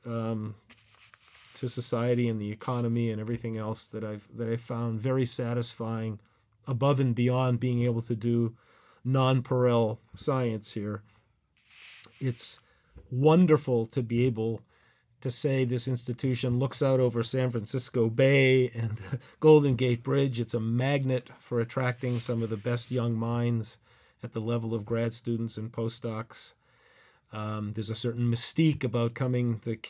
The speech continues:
the California dream, the Golden State, whether it's still true or not is another matter. But it, it's easy to convince people to come and work, and that, that also, you, a laboratory can't survive without the brilliant minds and hands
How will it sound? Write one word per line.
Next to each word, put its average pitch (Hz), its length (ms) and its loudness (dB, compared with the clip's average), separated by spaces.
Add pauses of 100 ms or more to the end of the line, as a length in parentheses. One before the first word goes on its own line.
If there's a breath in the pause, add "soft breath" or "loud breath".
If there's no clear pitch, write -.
(100)
the 113 60 -10
California 123 720 -2
dream, 147 560 2
the 120 80 2
Golden 117 360 0
State, 151 420 4
whether 123 280 -2
it's - 160 -6
still 143 260 0
true 151 300 6
or 156 100 8
not 139 260 2
is 120 140 -2
another 127 300 0
matter. 139 360 -2 (760 loud breath)
But 123 240 0 (260)
it, 123 240 -4
it's 120 340 -4
easy 147 380 4
to 123 100 -2
convince 123 460 -4
people 117 500 -6
to 120 100 -12
come 117 320 -4
and 110 180 -4
work, 143 300 -2
and 107 180 -6
that, 117 260 -6
that 113 180 -4
also, 123 360 -2
you, 104 220 -8 (560)
a 104 80 -10
laboratory 117 600 -2
can't 117 240 -4
survive 120 680 -2
without 117 400 -4
the 110 80 -6
brilliant 117 420 -2
minds 113 340 -4
and 107 120 -6
hands 110 520 -4